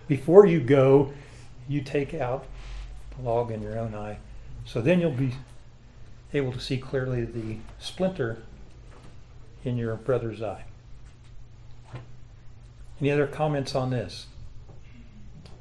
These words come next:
Okay, in dealing with children, B, your daughter is fearful and anxious about new experiences,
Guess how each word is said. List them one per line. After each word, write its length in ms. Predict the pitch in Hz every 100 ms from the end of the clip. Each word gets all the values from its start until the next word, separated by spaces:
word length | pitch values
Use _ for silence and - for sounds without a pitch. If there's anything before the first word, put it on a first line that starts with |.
| - - - - - - - - - - - - - - - - - - - - - - - - - - - - - - - - -
Okay, 160 | - 139
in 80 | -
dealing 240 | 147 143
with 120 | 127
children, 500 | - 165 151 135 139 131 - - - - - - - - - - - - 123
B, 340 | 143 139 151 -
your 100 | 147
daughter 360 | 131 147 160 147
is 140 | 117
fearful 600 | - 175 160 160 196 185 175
and 120 | 123
anxious 380 | 143 151 - -
about 240 | 131 123
new 160 | 131 175
experiences, 840 | 170 - 160 160 151 190 180